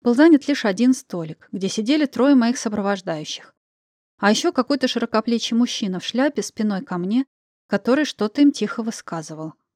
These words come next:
И им это что-то явно не нравилось, поскольку кочевники всё больше хмурились и выглядели явно недовольными. Подойдя ближе, услышала окончание фразы. «Поэтому не знаю, как у вас,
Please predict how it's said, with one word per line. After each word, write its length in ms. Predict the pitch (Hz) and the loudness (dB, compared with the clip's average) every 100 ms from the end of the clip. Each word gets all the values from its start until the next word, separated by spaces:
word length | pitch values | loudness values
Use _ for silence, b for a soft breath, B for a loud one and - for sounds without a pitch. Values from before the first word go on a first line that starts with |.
| _ - | _ -2
И 180 | 214 214 | 2 4
им 140 | 202 | 2
это 180 | 190 175 | -2 -8
что-то 400 | - 208 294 254 | -6 -4 -2 -2
явно 300 | 196 226 240 | -2 0 2
не 120 | 247 | 4
нравилось, 560 | 262 226 170 165 - - _ _ _ - | 4 2 -2 -12 -16 -20 _ _ _ -4
поскольку 400 | 202 - 220 202 | 0 2 0 -2
кочевники 640 | - 190 - 311 269 226 | -4 -4 0 6 6 4
всё 220 | - - | -8 -6
больше 340 | 190 208 196 180 | -2 0 -2 -8
хмурились 640 | - 190 262 254 208 - | -6 2 2 2 -2 -4
и 60 | 180 | -4
выглядели 440 | 196 220 247 277 | -4 -2 0 2
явно 300 | 254 190 180 | 2 0 -2
недовольными. 720 | 202 202 208 170 151 143 151 - _ _ _ _ _ _ _ _ _ _ _ | -4 -2 -4 -4 -6 -6 -8 -12 _ _ _ _ _ _ _ _ _ _ _
Подойдя 400 | 190 196 202 190 | -2 0 0 -2
ближе, 420 | 170 214 285 269 - _ _ _ - | 0 0 2 0 -2 _ _ _ -6
услышала 520 | 214 214 247 240 214 | -4 2 2 2 -2
окончание 580 | - 190 185 190 196 196 | 0 -4 -4 -4 -4 -4
фразы. 460 | - 175 160 165 _ _ _ _ _ _ _ _ _ _ _ | -6 -8 -8 -16 _ _ _ _ _ _ _ _ _ _ _
«Поэтому 320 | - 190 190 196 | -6 -4 -2 0
не 100 | 208 | 0
знаю, 240 | 214 202 | -2 -4
как 240 | - 180 | -4 -4
у 60 | 185 | -2
вас, 360 | 208 233 - | -2 -2 -4